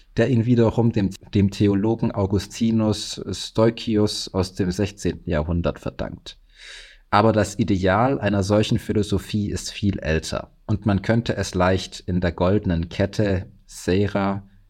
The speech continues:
des Neuplatonismus, in der patristischen Lex Primordialis, im islamischen Din al-Fitra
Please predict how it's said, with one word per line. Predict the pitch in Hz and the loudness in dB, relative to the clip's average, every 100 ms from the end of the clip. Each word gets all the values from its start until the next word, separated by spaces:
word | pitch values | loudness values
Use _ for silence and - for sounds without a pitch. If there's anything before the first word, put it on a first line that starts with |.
| _ | _
des | - 85 - - - | -2 -2 -2 -12 -4
Neuplatonismus, | 92 101 90 - 80 - 80 85 - 95 92 - - - _ - | 0 2 2 0 -2 0 0 0 0 0 -2 -8 -16 -20 _ -4
in | 98 | 0
der | 90 90 90 | 2 4 2
patristischen | - 95 - 120 - - - 101 95 | 0 -4 0 -2 -2 -4 -2 0 0
Lex | 87 101 101 - | 2 0 -2 -12
Primordialis, | - 95 90 85 - 87 95 104 101 - - - _ _ | -2 0 2 0 0 0 2 0 -2 -6 -14 -20 _ _
im | 98 | -2
islamischen | 101 - 110 117 127 120 127 113 107 | -2 0 2 2 2 2 2 0 0
Din | 117 117 117 | 0 2 0
al-Fitra | 90 90 90 123 120 - 110 107 | 0 -2 -2 -4 -4 -4 -2 -2